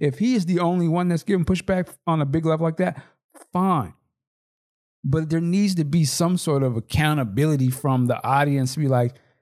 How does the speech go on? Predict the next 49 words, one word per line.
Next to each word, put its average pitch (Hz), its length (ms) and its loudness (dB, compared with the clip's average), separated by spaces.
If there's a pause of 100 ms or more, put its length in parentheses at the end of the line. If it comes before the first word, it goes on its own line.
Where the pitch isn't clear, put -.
(160)
"Sis, - 800 0
you 151 140 2
ain't 120 160 0
gotta 87 280 -4
do 107 300 0
that. 95 220 0
You 117 260 4
dope. 104 640 0 (420)
Stop 135 680 -2
it. 92 160 -6
Like, 87 240 -10 (480)
you, 117 400 -4
you 131 160 -2
don't 165 100 2
have 156 140 0
to 147 80 -4
do 202 240 0
that 156 200 0
no 123 160 0
more. 113 360 -2 (180)
We 160 220 0
love 208 480 0
you." 95 160 -10 (420)
You, 131 160 -2 (160)
you 175 160 2
just 202 200 0
the 196 80 -2
same 247 260 -2
way 233 100 2
with 220 200 -2
Prince. 262 320 -2 (480)
Fr-, - 140 -12 (180)
you 160 100 -2
know, 147 80 2
some, 208 180 -2
and 160 140 0
some 190 140 -2
of 214 80 2
his 220 120 0
own 269 160 0
fans 185 340 0
is 165 100 -2
like, 165 200 0
"I, 156 240 -4 (140)
I 151 60 -2
can't 190 340 0
accept 254 360 -2
it. 143 120 0
I, 165 220 2